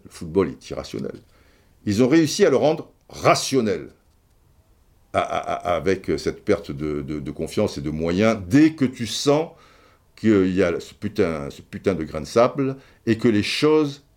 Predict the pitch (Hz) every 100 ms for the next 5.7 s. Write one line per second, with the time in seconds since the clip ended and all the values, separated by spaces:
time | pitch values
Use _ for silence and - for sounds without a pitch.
0 | _ _ 101 - 92 - - - _ _
1 | _ _ _ _ _ - 90 87 87 127
2 | 180 196 _ _ _ _ _ _ _ _
3 | _ _ _ - 107 87 95 90 - 80
4 | 107 127 131 156 101 131 123 127 101 113
5 | 85 73 76 - 71 - -